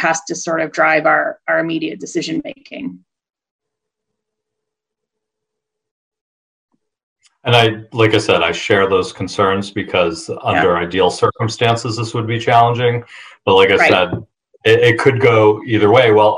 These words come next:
Speaker 2: okay, things are already in an upheaval. And so we could make this, you know, transition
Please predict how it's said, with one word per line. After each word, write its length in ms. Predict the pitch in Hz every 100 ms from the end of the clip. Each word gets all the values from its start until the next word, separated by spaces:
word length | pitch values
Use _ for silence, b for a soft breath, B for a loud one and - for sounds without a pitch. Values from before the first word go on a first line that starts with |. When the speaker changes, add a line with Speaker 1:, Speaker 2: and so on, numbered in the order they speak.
| 104
Speaker 2:
okay, 200 | - 107
things 240 | - 107
are 140 | 117 104
already 280 | 110 101 104 107
in 80 | 110
an 60 | 104
upheaval. 640 | 101 - 110 110 98 92 92 - - B B B -
And 160 | 104 98 -
so 500 | 107 95 95 92 - 98
we 80 | - -
could 160 | 110 98 90
make 140 | 85 -
this, 200 | 87 - - - - _ 113
you 60 | 95
know, 300 | 85 82 - - -
transition 520 | 107 95 90 -